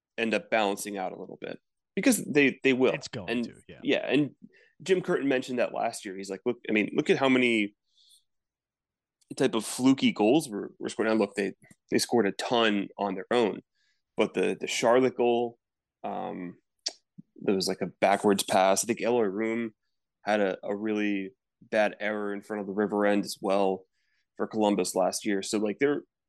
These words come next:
Speaker 1: I'm not saying the Union are, are completely lucky. That would be
Speaker 2: No, but there's,
Speaker 1: that would be
Speaker 2: there
Speaker 1: stupid
Speaker 2: is
Speaker 1: of me,
Speaker 2: going to
Speaker 1: but,
Speaker 2: be
Speaker 1: like,
Speaker 2: luck involved. That is
Speaker 1: yeah.
Speaker 2: part of the variance of j-, soccer in general, but especially in M L S, there is
Speaker 1: Mm-hmm.
Speaker 2: a lot of luck involved, a lot of variance with this. The good thing for the Union, though, is that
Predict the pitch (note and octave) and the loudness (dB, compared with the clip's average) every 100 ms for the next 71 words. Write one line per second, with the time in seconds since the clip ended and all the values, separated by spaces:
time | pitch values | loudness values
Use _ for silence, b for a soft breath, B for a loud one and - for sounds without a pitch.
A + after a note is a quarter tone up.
0 | b b - - - G#2+ G#2 - A2 G2 | b b -20 -18 -6 -2 0 0 0 0
1 | G2+ G#2+ G2+ F#2 F#2 - G2 A2 G2+ A2+ | -2 -2 -2 -4 -6 -8 -8 -8 -2 -2
2 | G2+ F#2+ F#2+ G2 D#2 F2 - F#2+ F#3+ D4+ | -2 -6 -6 -6 -6 -8 -6 0 2 2
3 | A#3 F#3+ C#4 B3 C4 C4 C4 - - C#4 | 0 0 0 2 4 4 4 4 4 4
4 | G3+ B3 B3 A3+ G#3+ A3 G#3 F#3 F#3 D#3+ | 4 4 4 0 2 2 0 -2 0 -2
5 | A2 D3 A#2 - G3+ G3+ F3 D3+ D3+ E3+ | 0 2 4 2 -4 -4 -4 -4 -2 -2
6 | E3+ D3 C3 - - C3 B2 A2+ - F3 | -2 -6 -8 -12 -8 -6 -6 -10 -10 -8
7 | C#3+ - F3 F3 E3+ C#3+ C3 D3 C#3 A#2+ | -6 -2 0 0 0 -2 -2 -4 -2 -4
8 | A#2 A#2+ A2+ - C#3+ C3 C3+ B2 A#2 A2+ | -4 -8 -8 -12 -10 -8 -8 -8 -8 -12
9 | - B2+ A#2+ B2 B2+ - - B2+ C3+ A#2 | -14 -14 -8 -6 -6 -8 -12 -8 -6 -8
10 | - A#2 A#2+ G2 C#3+ E3+ E3 E3 F3 E3 | -12 -12 -10 -8 -2 -2 0 -2 -4 -2
11 | D#3 D#3+ E3 C#3+ C3+ C#3 D#3 C#3 C3 D3 | 2 2 0 -4 -6 -4 -4 -4 -8 -8
12 | D#3+ - C#3 D#3 - C#3 E3 D3+ E3 D#3 | -8 -8 -4 -4 -4 -6 -6 -6 -6 -6
13 | C3+ D#3 A3+ F3 B2+ C3 C3+ B2+ C3 | -6 -4 -2 -4 -4 -6 -6 -4 -6